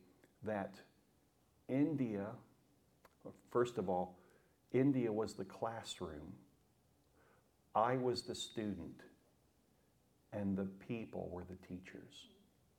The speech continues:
If you want to ask me what India is about, that's the picture.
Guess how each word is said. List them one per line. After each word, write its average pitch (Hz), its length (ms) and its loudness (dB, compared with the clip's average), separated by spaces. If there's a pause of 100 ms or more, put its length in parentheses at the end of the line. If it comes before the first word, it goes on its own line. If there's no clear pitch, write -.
(280)
If 98 120 -10
you 107 60 0
want 110 140 0
to - 80 0
ask 123 200 4
me 131 60 6
what 127 200 6
India 123 280 6
is 95 100 -2
about, 92 300 0 (120)
that's 104 260 0
the 101 100 -10
picture. - 500 -8